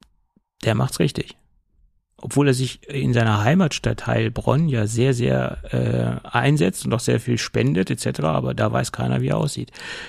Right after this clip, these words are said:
Der kann durch die Stadt gehen und wenn er sich nicht zu, zu erkennen gibt, dann weiß keiner, dass das Dieter Schwarz ist. Finde ich gut. Also er macht's richtig.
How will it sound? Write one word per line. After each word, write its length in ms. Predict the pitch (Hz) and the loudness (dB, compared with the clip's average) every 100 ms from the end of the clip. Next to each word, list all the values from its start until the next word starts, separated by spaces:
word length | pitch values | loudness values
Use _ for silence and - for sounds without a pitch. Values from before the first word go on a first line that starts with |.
| - | -4
Der 80 | 120 | 2
kann 180 | 143 | 4
durch 140 | 151 143 | 4 4
die 100 | 143 | 2
Stadt 240 | - 160 | 2 2
gehen 220 | 180 175 | 4 4
und 140 | 170 147 | 4 4
wenn 120 | 147 | 4
er 60 | 147 | 4
sich 160 | 139 | 2
nicht 160 | 151 143 | 2 2
zu, 240 | 160 156 | 0 -2
zu 100 | - | -2
erkennen 320 | 147 - 160 | 0 2 2
gibt, 240 | 170 - - | 0 -4 -2
dann 260 | 147 147 | 0 0
weiß 220 | 147 151 - | 2 0 0
keiner, 260 | 147 151 | 0 2
dass 140 | 143 139 | 0 0
das 160 | - | -4
Dieter 240 | - 160 - | -4 -6 -6
Schwarz 380 | - - - | -4 -6 -8
ist. 180 | - - - _ _ _ _ _ _ _ _ - - | -12 -16 -20 _ _ _ _ _ _ _ _ -20 -20
Finde 240 | - - 127 | -10 0 0
ich 80 | 123 | 2
gut. 260 | 165 127 _ _ _ _ _ - _ _ _ _ _ _ _ _ _ _ _ | 0 -2 _ _ _ _ _ -20 _ _ _ _ _ _ _ _ _ _ _
Also 140 | - 151 | -2 2
er 100 | 123 | 2
macht's 240 | 120 - | 2 2
richtig. 340 | 170 - - | 0 0 -6